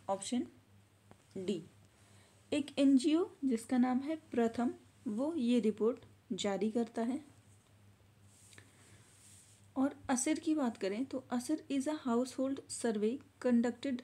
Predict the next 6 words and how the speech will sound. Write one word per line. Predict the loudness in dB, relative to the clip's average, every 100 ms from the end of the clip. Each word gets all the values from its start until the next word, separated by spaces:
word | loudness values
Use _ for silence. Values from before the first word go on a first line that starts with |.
| -6
across | -4 -2 -2 -4 -8
six | -8 -6 -4
hundred | -2 0 0 -2
sixteen | -6 -6 -4 -2 -2 -4 -12 -12 -6 2
rural | 2 4 2 2
districts | 0 -2 -6 -8